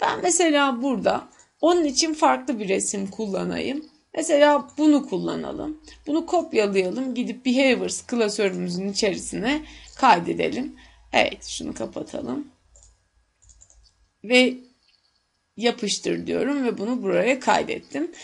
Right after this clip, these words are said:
Şimdi geldim. Pop-up imaj H T M L'min içerisine resmimi alıyorum. Neredeydi? Şurada koalayı aldım ve kaydettim ve okey dedim.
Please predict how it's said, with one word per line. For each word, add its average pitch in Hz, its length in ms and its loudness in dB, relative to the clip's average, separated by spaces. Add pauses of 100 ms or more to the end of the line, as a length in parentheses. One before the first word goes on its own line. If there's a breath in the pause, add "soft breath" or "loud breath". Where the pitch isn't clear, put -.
(120)
Şimdi 381 300 -2
geldim. 285 520 0 (420 loud breath)
Pop-up 269 460 6
imaj 262 380 2
H 277 140 4
T 247 140 4
M 175 220 0
L'min 170 200 -4
içerisine 247 920 -2
resmimi 220 520 -2
alıyorum. 277 800 2 (140)
Neredeydi? 226 680 0
Şurada 180 400 -4
koalayı 175 600 2
aldım 202 520 2
ve 285 240 2
kaydettim - 840 -2
ve 269 120 4
okey - 480 -2
dedim. - 240 -12